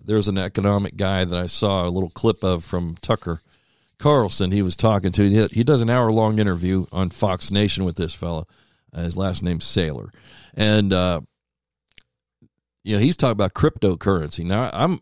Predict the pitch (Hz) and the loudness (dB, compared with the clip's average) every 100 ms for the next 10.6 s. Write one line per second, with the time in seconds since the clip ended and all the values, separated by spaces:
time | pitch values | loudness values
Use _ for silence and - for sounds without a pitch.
0 | _ 131 220 226 165 - - 190 143 143 | _ -2 -2 -2 -4 -6 -2 -2 2 2
1 | 170 143 107 156 156 127 113 113 131 113 | 4 2 2 2 2 0 0 2 4 4
2 | 107 156 - - _ _ _ _ _ _ | 2 2 0 -10 _ _ _ _ _ _
3 | _ _ _ _ - 120 110 127 110 110 | _ _ _ _ 0 2 4 4 4 4
4 | 135 123 101 123 151 117 104 110 120 113 | 2 2 2 2 4 2 2 2 2 2
5 | 101 92 87 _ _ _ - - - - | 0 -2 -6 _ _ _ -6 -6 -4 2
6 | 120 143 107 104 104 123 123 104 127 120 | 4 4 2 -2 -2 0 0 2 2 2
7 | 98 87 123 147 110 107 104 113 180 220 | -2 2 4 4 2 -2 0 2 2 2
8 | 123 92 - 110 101 98 107 135 123 113 | 2 -2 -2 0 2 2 2 2 0 -2
9 | 170 254 - 160 139 104 127 127 127 110 | -2 -2 0 2 2 0 -4 -2 -2 -2
10 | 147 135 82 67 - | 0 0 -2 -4 -10